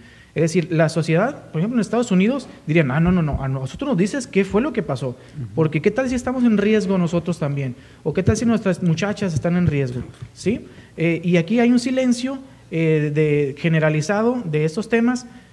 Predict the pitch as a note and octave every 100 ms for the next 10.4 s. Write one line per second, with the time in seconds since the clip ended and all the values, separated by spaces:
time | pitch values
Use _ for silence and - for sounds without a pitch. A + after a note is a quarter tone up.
0 | - - F3 E3+ D#3 D#3 D#3+ F3+ D#3+ D3+
1 | E3+ F#3+ B3 G3 E3+ D#3 D3+ C3 B2 C3
2 | C#3 E3+ G3+ F3 C3+ - F#3 F#3+ F3+ G3
3 | G#3 G3+ D#3 - - E3+ G3+ F#3+ - F3+
4 | E3 C#3+ C#3 A3+ A#3 D#3+ C3+ D#3+ E3 D#3
5 | C#3 B2+ C3 C3 C3+ C3 B2+ B2+ B2 C3
6 | A#3 G#3+ - - - - D3 E3 D#3 F#3
7 | G3+ G3 - F#3+ G3 F#3+ G3 F#3 F#3 F#3+
8 | E3+ D#3+ D3+ F#3 D#3 D#3+ D#3+ D#3 E3 D#3+
9 | B3+ G3 F#3+ - - - - - - -
10 | D3+ F3+ G3+